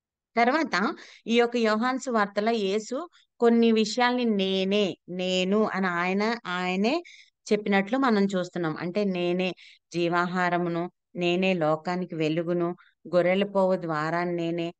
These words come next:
నేనే గొర్రెలకు మంచి కాపరిని, పునరుద్ధానమును, జీవమును నేనే, నేను, నేను మార్గమును, సత్యమును, జీవము నేనే" అని చెప్తున్నారు. తర్వాత, "నేను నిజమైన ద్రాక్షావల్లిని." అంటే, నేనే అని యేసుక్రీస్తు ప్రభువారు, ఆ,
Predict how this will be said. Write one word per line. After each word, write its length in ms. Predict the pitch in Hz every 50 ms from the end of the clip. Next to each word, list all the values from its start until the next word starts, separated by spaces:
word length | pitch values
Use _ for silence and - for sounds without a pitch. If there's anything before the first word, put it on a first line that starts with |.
| _ _ _ _
నేనే 320 | 175 175 175 175 185 190 190
గొర్రెలకు 520 | 180 - 165 160 170 170 180 185 185 180
మంచి 400 | 175 170 147 147 165 165 - 208
కాపరిని, 680 | 190 - 185 175 170 165 - 175 160 165 170 170 175 170 - - _ _ _ - 185
పునరుద్ధానమును, 920 | 185 185 180 180 190 190 170 160 190 190 185 185 190 190 185 190 185 190
జీవమును 580 | 170 160 165 165 165 175 180 185 180 180 180 180
నేనే, 480 | 180 165 156 160 165 170 170 165 175 - _ _ _ _ _
నేను, 420 | - 180 180 180 185 190 196 196 - - 190
నేను 400 | 185 175 175 180 180 180 175 175
మార్గమును, 680 | 165 160 160 165 175 170 - 190 185 185 190 190 196 202
సత్యమును, 640 | 196 - 170 160 - - 180 175 180 185 185 180
జీవము 440 | 180 165 156 165 165 165 175 175 175
నేనే" 360 | 175 165 156 156 156 165 170
అని 160 | 170 175 175 170
చెప్తున్నారు. 480 | 175 165 - - 170 170 165 160 165 165
తర్వాత, 500 | 165 180 170 170 180 180 180 220 247 285 - - - - - _ _
"నేను 220 | 196 208 220 226 226
నిజమైన 680 | 220 196 175 160 170 190 196 202 208 214 220 220 220 214
ద్రాక్షావల్లిని." 1200 | 190 190 180 170 170 170 - - - 185 175 170 165 160 156 151 156 156 156 160 156 156 147 127 - - - - - - -
అంటే, 200 | 220 226 226 -
నేనే 680 | 240 226 208 202 202 208 208 220 226 226 226 254 277
అని 200 | 277 254 233 233
యేసుక్రీస్తు 680 | 226 202 196 202 196 - 233 226 220 233 233 226 - 226
ప్రభువారు, 580 | 202 196 214 208 202 196 208 208 208 214 220 - -
ఆ, 200 | 185 185 185 180